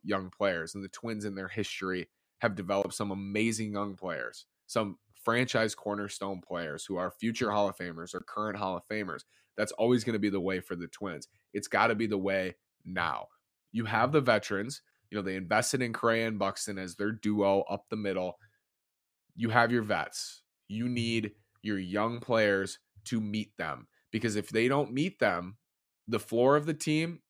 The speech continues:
becomes the ceiling of the team, which is seventy-eight to eighty-two wins. It's that purgatory we talk about.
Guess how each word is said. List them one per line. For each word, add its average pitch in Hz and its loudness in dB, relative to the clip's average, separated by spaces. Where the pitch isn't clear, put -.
becomes 120 2
the 110 -6
ceiling 101 -4
of 78 -8
the 82 -10
team, 65 -10
which 98 -2
is 101 -2
seventy-eight 107 -2
to 107 -6
eighty-two 104 -2
wins. 80 -6
It's 90 -10
that 95 -4
purgatory 95 -4
we 85 -6
talk 85 -6
about. 76 -8